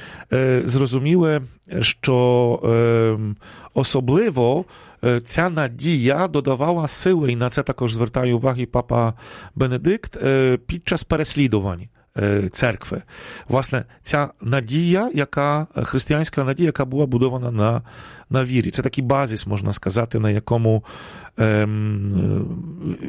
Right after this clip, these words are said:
віра дає нову основу, таку, новий фундамент, на якому людина може спиратися, на якому може, е, також будувати. Е, і,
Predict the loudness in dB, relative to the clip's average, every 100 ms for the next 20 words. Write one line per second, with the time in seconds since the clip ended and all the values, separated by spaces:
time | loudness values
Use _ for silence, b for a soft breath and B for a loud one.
0 | -12 -4 0 2 2 0 2 2 0 0
1 | 0 2 0 -2 0 2 2 0 -4 -6
2 | -6 -6 -4 -4 -2 -2 0 0 0 -2
3 | -4 -8 -20 B B B B B -2 0
4 | 2 2 0 2 2 2 2 0 0 0
5 | -2 0 0 2 -2 -6 -8 -4 -4 -2
6 | 0 2 2 2 2 0 -2 B B B
7 | -6 -2 0 0 0 0 -2 -2 0 2
8 | 2 0 0 0 2 0 B B B B
9 | B 0 2 4 4 4 4 4 0 -4
10 | _ _ -2 2 4 4 0